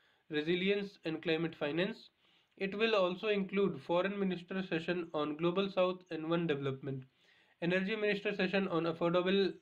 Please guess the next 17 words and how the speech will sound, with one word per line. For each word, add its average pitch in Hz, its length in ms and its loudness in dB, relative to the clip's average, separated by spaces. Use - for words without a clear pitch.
affordable 175 640 2
and 165 160 0
inclusive 170 500 2
energy 151 320 0
transition 151 640 -4
for 208 160 0
sustainable 190 560 0
development। 139 580 -2
Health 202 160 -4
Minister 202 380 -2
session 196 340 -2
on 160 220 -2
solution 175 560 -2
from 175 240 0
the 208 120 -2
Global 180 380 2
South 196 320 0